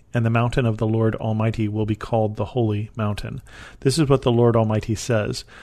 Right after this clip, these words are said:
"Once again, men and women of ripe old age will sit in the streets of Jerusalem, each of them with cane in hand because of their age.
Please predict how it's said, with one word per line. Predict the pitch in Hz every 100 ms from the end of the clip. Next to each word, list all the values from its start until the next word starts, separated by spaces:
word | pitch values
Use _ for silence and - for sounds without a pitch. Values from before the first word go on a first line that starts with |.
| - -
"Once | 135 139
again, | 139 127 127
men | 120
and | 120 117
women | 120 117
of | 107
ripe | 117 117 117
old | 123 120
age | 117 110
will | 110 104
sit | - 156
in | - 127
the |
streets | 113 - 131 123
of | 113
Jerusalem, | 117 110 104 113 104 110 -
each | 127
of | 139 117
them | 120
with | 113 104 -
cane | 147 143
in | 143 120
hand | 110 123 110 110 - - - -
because | 120 127 113
of | 110
their | 110 -
age. | 104 95 92